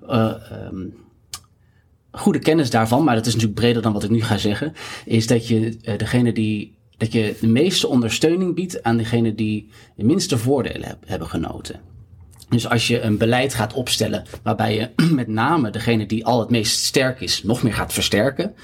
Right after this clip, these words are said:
ja, dan creëren we niet een veel eerlijkere samenleving. Dus als je het hebt over je, ehm,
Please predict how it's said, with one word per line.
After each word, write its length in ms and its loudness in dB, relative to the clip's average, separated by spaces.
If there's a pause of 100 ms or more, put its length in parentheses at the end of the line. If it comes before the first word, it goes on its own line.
(140)
ja, 260 -2
dan 160 2
creëren 400 2
we 60 2
niet 160 -2
een 60 -2
veel 160 -2
eerlijkere 380 -6
samenleving. 480 -8
Dus 120 2
als 120 4
je 80 0
het 80 0
hebt 140 0
over 220 2
je, 200 2 (480)
ehm, 360 -8